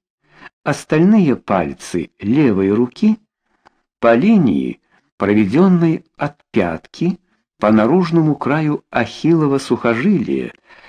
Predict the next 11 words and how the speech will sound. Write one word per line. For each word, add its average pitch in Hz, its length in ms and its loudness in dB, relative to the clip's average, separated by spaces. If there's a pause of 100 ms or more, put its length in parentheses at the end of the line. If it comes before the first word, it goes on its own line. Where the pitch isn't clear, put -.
(220)
и 113 160 2
далее 107 720 -2 (400)
по 117 140 2
глубокой 151 580 2
бороздке, 170 840 -2 (460)
разделяющей 117 1120 -2 (100)
два 120 380 -4
брюшка, 135 680 -8 (680)
наружное 123 960 0 (440)
и 143 120 0
внутреннее 120 880 -2